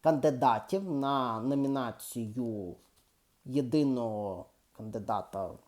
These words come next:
на посаду президента від республіканців. Перепрошую за тавтологію. І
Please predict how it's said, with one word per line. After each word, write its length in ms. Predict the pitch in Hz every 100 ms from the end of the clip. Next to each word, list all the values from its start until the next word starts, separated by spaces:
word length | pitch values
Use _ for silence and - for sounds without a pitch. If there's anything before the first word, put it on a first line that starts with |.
| _
на 60 | 120
посаду 460 | 113 117 117 107 117
президента 640 | - 117 123 165 330 165
від 260 | 113 113 107
республіканців. 1160 | 110 - 113 117 110 - 98 85 - - 262 - - - - -
Перепрошую 600 | - - - 180 175 165
за 140 | 160 165
тавтологію. 1080 | 160 147 151 151 156 156 147 147 147 143 - - - - _ _ -
І 420 | 175 185 175 160